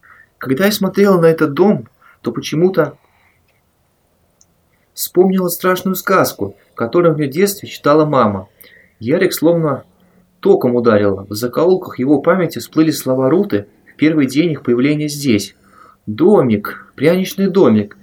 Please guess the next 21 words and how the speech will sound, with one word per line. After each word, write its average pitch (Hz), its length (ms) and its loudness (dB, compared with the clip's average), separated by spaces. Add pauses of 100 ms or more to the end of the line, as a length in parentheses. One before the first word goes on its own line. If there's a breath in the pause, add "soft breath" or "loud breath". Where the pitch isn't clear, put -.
(140)
сказка - 500 -4
с - 80 -12
вырванными 160 400 2
страницами". 147 800 -4 (520 loud breath)
Олег 170 340 0
продолжал 139 440 0
раскачиваться 135 720 -2
все - 180 -2
быстрее 143 440 -2
и 170 40 0
быстрее, 139 520 0
взад, 147 340 -4
вперед. 117 460 -4 (1040)
"Олег, 170 300 0
ты 120 80 -2
знаешь 220 320 0
сказку - 400 -2
"Пряничный 131 460 -2
домик"?" 104 520 -2
спросил 117 420 -4
Ярик. 104 400 -2